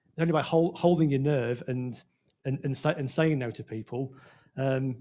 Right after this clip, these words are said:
you know, I, I've, I've, I've had, I've had one instance where, where, where someone straight up said to me, you know, "I, I, you know, I like you, I, I, I like what you do, but I'm only willing to pay you three hundred pound a day." I said, "Well, I'm sorry, but <laughs> it's, it's not gonna work because I can't work for three hundred pound a day. I can't put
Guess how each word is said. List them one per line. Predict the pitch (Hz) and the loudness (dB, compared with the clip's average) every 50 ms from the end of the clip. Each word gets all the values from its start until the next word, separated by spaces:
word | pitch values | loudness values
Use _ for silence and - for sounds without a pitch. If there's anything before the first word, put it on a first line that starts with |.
| - _ | -10 _
you | 156 127 | -4 -4
know, | 123 135 - | -4 -2 -2
I, | 147 - 156 | -2 -2 -2
I've, | 131 - - | -4 0 0
I've, | 160 - 170 151 147 147 - | 0 2 2 2 2 2 0
I've | 160 151 | 2 2
had, | 151 139 139 - | 2 0 0 -2
I've | 135 127 147 | -2 0 0
had | 139 131 | 0 2
one | 151 160 160 | 2 2 2
instance | 160 160 151 - 131 123 - - | 2 0 -2 -4 -8 -8 -8 -6
where, | - 127 123 127 127 113 - - _ - _ _ _ _ | -4 -2 -2 -2 -2 -4 -8 -18 _ -20 _ _ _ _
where, | _ 123 139 | _ -8 -4
where | 143 139 123 | -4 -4 -4
someone | - - 170 151 139 139 131 131 127 | -2 -2 -2 0 0 0 0 -2 -4
straight | 131 - - 147 143 135 - 139 | -6 -4 -2 -2 -2 0 -2 -8
up | - | -8
said | - - 120 - | -6 -10 -10 -8
to | - 127 | -8 -6
me, | 123 117 110 110 110 _ _ _ _ _ _ _ _ _ _ _ _ _ | -4 -4 -4 -6 -6 _ _ _ _ _ _ _ _ _ _ _ _ _
you | 131 120 | -8 -6
know, | 113 110 113 - - _ _ _ _ _ _ _ - | -4 -6 -6 -8 -12 _ _ _ _ _ _ _ -4
"I, | 135 | -4
I, | 143 - - 147 | -4 -2 -4 -4
you | - | -2
know, | 120 120 | -2 0
I | 127 | 2
like | 143 147 147 147 127 | 2 2 2 2 0
you, | 123 127 135 | -2 -4 -2
I, | 135 | -2
I, | 135 139 - 131 | -4 -4 -4 -6
I | 131 135 139 | -6 -2 0
like | 147 147 139 | 0 0 0
what | 127 135 | 0 -4
you | 135 120 | -4 -4
do, | 117 120 123 120 120 | -4 -4 -4 -4 -4
but | - 117 | -4 -4
I'm | 123 131 | -4 -4
only | 127 127 120 | -4 -6 -6
willing | 123 120 120 117 | -6 -8 -8 -10
to | 117 120 | -10 -12
pay | - 127 123 | -10 -8 -6
you | 120 117 110 | -4 -6 -6
three | 110 - - 123 120 | -8 -8 -8 -6 -6
hundred | 123 120 117 | -6 -6 -8
pound | - 123 120 117 | -8 -8 -8 -6
a | |
day." | 104 123 123 117 | -6 -6 -6 -6
I | 117 117 | -6 -8
said, | - 127 120 117 107 _ _ _ _ _ _ _ _ _ _ _ _ _ | -6 -6 -6 -6 -6 _ _ _ _ _ _ _ _ _ _ _ _ _
"Well, | - 123 113 113 | -8 -6 -6 -6
I'm | 117 110 | -8 -8
sorry, | - 120 117 117 | -8 -6 -6 -4
but | 113 117 - _ _ 135 - | -6 -8 -10 _ _ -10 -10
<laughs> | - | -8
it's, | - - - | -10 -8 -10
it's | 165 156 | -4 -4
not | 165 156 | -4 -4
gonna | 139 131 123 | -2 -2 0
work | 135 143 131 127 | 2 2 0 0
because | 131 - - 131 120 110 139 - _ | -2 -4 -4 -4 -4 -4 -10 -12 _
I | - 127 | -10 -8
can't | - 139 123 127 | -6 -6 -6 -4
work | 123 127 123 | -4 -6 -6
for | 117 | -8
three | 110 - 120 | -10 -8 -8
hundred | 113 113 113 - | -8 -8 -8 -8
pound | 120 113 110 110 | -8 -10 -8 -8
a | |
day. | 104 113 113 117 110 _ _ _ _ _ _ - | -8 -8 -8 -8 -10 _ _ _ _ _ _ -12
I | 127 | -4
can't | - 135 127 120 | -2 -2 -2 -2
put | 127 135 127 127 | -2 -4 -4 -4